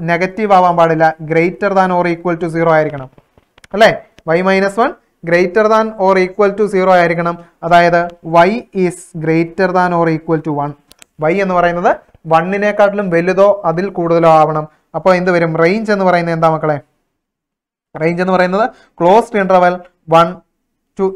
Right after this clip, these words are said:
infinity ആണ്. ക്ലോസ്ഡ് ഇന്റർവെൽ one to infinity ആണ്. പക്ഷെ നമ്മളോട് പറഞ്ഞിരിക്കുന്നത് എന്താ? R പ്ലസ് ആണ്, അതായത് ഓപ്പൺ ഇന്റർവെൽ one to infinity ആണ് അല്ല, ഓപ്പൺ ഇന്റർവെൽ one to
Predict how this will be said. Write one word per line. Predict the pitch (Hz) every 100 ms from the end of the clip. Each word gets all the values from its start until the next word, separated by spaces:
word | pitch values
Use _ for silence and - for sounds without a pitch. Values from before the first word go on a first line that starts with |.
| 170
infinity | 156 170 165 165 143
ആണ്. | 131
ക്ലോസ്ഡ് | 156 175 180 196
ഇന്റർവെൽ | 196 220 302 _ _ _ -
one | 170 175
to | 196 185
infinity | 175 180 175 170
ആണ്. | 165
പക്ഷെ | 175 190
നമ്മളോട് | 175 190 214 220
പറഞ്ഞിരിക്കുന്നത് | 202 196 196 190
എന്താ? | 175 160 - _ _ 165 175 226
R | 240 _
പ്ലസ് | 185 185 185 - 226
ആണ്, | 180 175 175
അതായത് | 170 175 175 175 180 180 _ _ - 165
ഓപ്പൺ | 196 - 247 240 214
ഇന്റർവെൽ | 208 214 208 202 208 - 170
one | 175 185 185 _ _ -
to | 190 185
infinity | 175 180 175 170 143
ആണ് | 123 _ _ _ _ _ -
അല്ല, | 190 143 160
ഓപ്പൺ | 180 175
ഇന്റർവെൽ | 185 185 190
one |
to | 185